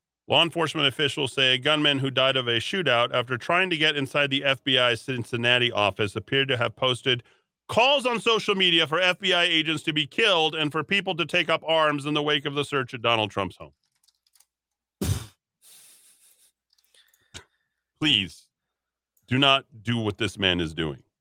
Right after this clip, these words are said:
No one's asking you to go to the F B I or storm the F B I or attack public officials or attack people. You have to let this play out. I think Donald Trump's done a pretty good job on his own of handling it.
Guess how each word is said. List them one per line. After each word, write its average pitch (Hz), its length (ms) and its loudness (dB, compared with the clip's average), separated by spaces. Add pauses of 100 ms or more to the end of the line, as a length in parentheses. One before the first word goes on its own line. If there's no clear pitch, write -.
(760)
No 117 60 0
one's 135 160 -2
asking 123 340 0
you 107 100 0
to 101 80 -2
go 101 140 0
to 101 140 -10
the 101 140 0
F 90 160 -4
B 92 160 0
I 82 420 0
or - 100 -12
storm 110 380 -2
the 110 140 4
F 101 180 0
B 98 160 0
I 90 360 2
or 87 100 -2
attack 104 320 -4
public 101 320 -2
officials 87 800 -4
or 87 160 -2 (320)
attack 143 240 0
people. 123 320 -4 (600)
You 135 60 0
have 175 140 0
to 196 60 -10
let 170 180 0
this 160 160 -6
play 165 260 0
out. - 220 -2 (840)
I - 100 -12
think 143 100 -6
Donald 156 200 0
Trump's 143 200 -4
done 123 260 -4 (340)
a - 40 -20
pretty 175 180 0
good 156 160 -2
job 139 260 0
on 123 120 0
his 120 120 -4
own 123 140 0
of 107 80 -6
handling 107 380 0
it. - 60 -20